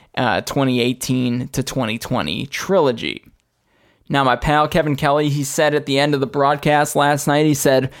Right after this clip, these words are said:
"Thank goodness we get just a real wrestling match. We're not gonna have a bunch of Bullet Club B S. We're not gonna have a bunch of wacky stuff going on. We're gonna just get a wrestling match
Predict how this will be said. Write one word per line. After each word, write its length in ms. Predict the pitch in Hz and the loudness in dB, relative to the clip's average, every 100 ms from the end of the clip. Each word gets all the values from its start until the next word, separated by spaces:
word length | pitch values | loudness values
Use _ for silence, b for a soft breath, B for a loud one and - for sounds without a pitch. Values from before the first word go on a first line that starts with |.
| B | B
"Thank 320 | - 156 165 | -2 2 2
goodness 400 | 165 165 160 156 | 4 4 2 2
we 140 | 139 135 | 0 0
get 400 | 139 139 135 - b b b - | 2 2 2 -2 b b b -2
just 240 | 135 - | -2 2
a 140 | 104 98 | 0 2
real 640 | 139 151 160 156 151 139 | 2 4 6 6 4 0
wrestling 560 | 139 143 135 135 127 120 | -2 2 2 0 -2 0
match. 340 | 87 80 - | 0 -2 -2
We're 140 | 131 127 | -2 0
not 180 | 123 | 0
gonna 120 | 131 131 | 0 0
have 140 | 127 | 0
a 40 | |
bunch 200 | 123 123 | -2 -2
of 180 | 113 - | -6 -2
Bullet 300 | 156 156 143 | 2 2 2
Club 340 | - 143 135 143 | 0 0 0 2
B 220 | 143 139 | 2 4
S. 340 | 135 139 - B B | 4 2 -2 B B
We're 60 | 139 | -4
not 120 | 131 | -2
gonna 140 | 131 123 | 0 0
have 140 | 120 | 0
a 60 | 120 | 0
bunch 280 | 131 127 | -2 -2
of 80 | 113 | -2
wacky 440 | 117 127 131 139 131 | 0 0 0 -2 -4
stuff 380 | - 147 131 | 0 0 0
going 280 | - 131 131 | 0 0 2
on. 340 | 127 123 123 139 B B | 2 2 0 -4 B B
We're 120 | 135 | -4
gonna 200 | 131 120 | 0 0
just 300 | 123 131 131 | 0 0 0
get 320 | 135 127 120 - B | 0 2 0 -4 B
a 120 | 120 | 0
wrestling 540 | 120 139 147 - 143 139 | 2 4 2 2 2 2
match 480 | 131 127 127 - | 4 2 0 -4